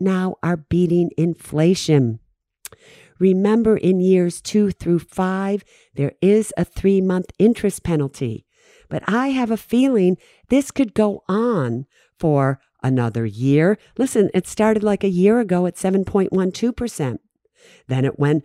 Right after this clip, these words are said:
to nine point six two percent. I mean, who cares if it goes to eight percent?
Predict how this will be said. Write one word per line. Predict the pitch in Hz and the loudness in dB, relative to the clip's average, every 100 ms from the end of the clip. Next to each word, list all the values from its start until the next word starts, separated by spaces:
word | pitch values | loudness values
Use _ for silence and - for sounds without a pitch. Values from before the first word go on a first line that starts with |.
| _ - | _ -2
to | 185 | 2
nine | 165 170 165 | 2 0 0
point | 220 214 | 2 2
six | - - - - | 0 -6 -6 -6
two | - 175 | -4 -4
percent. | 160 143 139 120 - _ _ _ - _ - | -4 -8 -6 -6 -8 _ _ _ -20 _ -2
I | |
mean, | 170 | -2
who | 180 240 | 0 -6
cares | - 294 311 294 | -2 0 0 0
if | 143 | -4
it | 143 | -4
goes | 120 120 | -4 -4
to | - - - | -6 -6 0
eight | 277 285 | 0 0
percent? | - 262 - 135 104 | -6 -8 -4 -4 -4